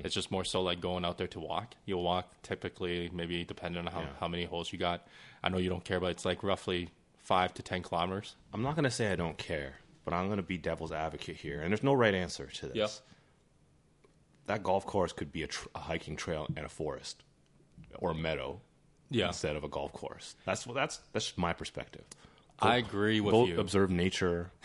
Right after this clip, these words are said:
Speaker 2: as nature was intended to be.
Speaker 1: But at the same time, with the way our housing market's going,
Speaker 2: Mm-hmm.
Speaker 1: that shit would have been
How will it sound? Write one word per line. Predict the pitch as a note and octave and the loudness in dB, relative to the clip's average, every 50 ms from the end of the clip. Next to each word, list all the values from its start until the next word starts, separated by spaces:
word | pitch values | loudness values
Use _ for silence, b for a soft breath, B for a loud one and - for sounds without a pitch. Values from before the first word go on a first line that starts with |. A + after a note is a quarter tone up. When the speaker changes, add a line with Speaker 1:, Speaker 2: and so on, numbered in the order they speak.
| - - | -6 -2
Speaker 2:
as | - D#2+ D#2+ - | 0 0 0 0
nature | E2 D#2+ D#2+ - - | -2 -2 -2 0 -2
was | E2+ D2+ D2 C#2+ | -2 0 -2 -4
intended | D2+ D2 - - D#2+ D2 C#2 - | -4 -6 -6 -6 -6 -6 -6 -8
to | - | -10
be. | - - D2+ C#2 B1 C#2 - _ b b b b b b b _ _ _ _ | -10 -8 -8 -8 -8 -10 -16 _ b b b b b b b _ _ _ _
Speaker 1:
But | - G2 F#2 F#2 F2+ - - - | 2 4 4 4 2 0 -4 -10
at | - - | -8 -6
the | - - | -6 -4
same | - - A2+ G#2+ G#2 G#2 | -2 0 2 2 2 2
time, | G2 - - A#2+ A2+ G#2 F2+ E2 E2+ E2+ F2 - - - - _ - - - _ _ _ _ _ _ _ _ _ _ _ _ _ _ _ _ - | 0 2 4 4 4 4 4 0 -2 -6 -8 -10 -10 -12 -20 _ -20 -20 -20 _ _ _ _ _ _ _ _ _ _ _ _ _ _ _ _ -8
with | F#2+ F#2+ F#2 - | -4 -4 -4 0
the | - G2 | 0 0
way | F2+ F#2 F#2 F#2 F#2+ F#2+ F#2+ F#2+ F#2+ F#2 F#2 F#2 F2+ - - - | 4 4 4 6 6 4 4 2 2 2 0 0 -4 -8 -6 0
our | G#2 G2 E2+ E2+ | 2 2 2 4
housing | - - G#2+ A#2+ G2 G2 F2+ | 4 4 4 4 4 2 0
market's | F2 D#2+ D#2 F2 - - - - - | 0 -2 -4 -4 -8 -14 -14 -10 -6
going, | - E2 E2 F2 - - - - - - | -4 -4 -4 -4 -8 -10 -12 -14 -14 -12
Speaker 2:
Mm-hmm. | G2 F2 F2+ F2 D2 C2+ C2+ | -10 -6 -6 -6 -6 -4 0
Speaker 1:
that | C#2+ F2+ F#2 | 2 2 2
shit | - - - G2 | 4 2 2 2
would | F#2 F#2+ F#2+ | 2 2 2
have | F#2 | 2
been | F#2 F#2+ F#2 F#2 F#2 F2+ F2 | 2 0 0 0 -2 -4 -6